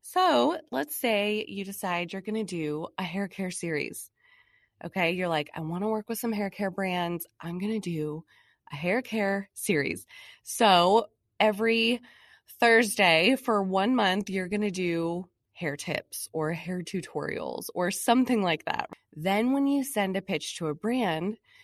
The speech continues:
you can send direct links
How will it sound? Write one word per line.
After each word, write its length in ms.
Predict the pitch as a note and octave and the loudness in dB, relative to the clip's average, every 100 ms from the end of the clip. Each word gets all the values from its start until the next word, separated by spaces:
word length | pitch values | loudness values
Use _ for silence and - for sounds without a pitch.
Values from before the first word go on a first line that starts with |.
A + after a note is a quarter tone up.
| _ _ | _ _
you 240 | D#3+ F#3 F#3+ | -4 -4 -2
can 240 | A3+ A3+ | -2 -2
send 520 | - G3 D#3+ D#3+ F3 - | 0 0 0 0 -4 -8
direct 640 | - F3+ E3+ E3 E3 - C4+ | -8 -6 -2 -2 -2 -4 -4
links 760 | D4+ D#4 F#3 A#3 - - - | 2 2 2 0 -4 -12 -14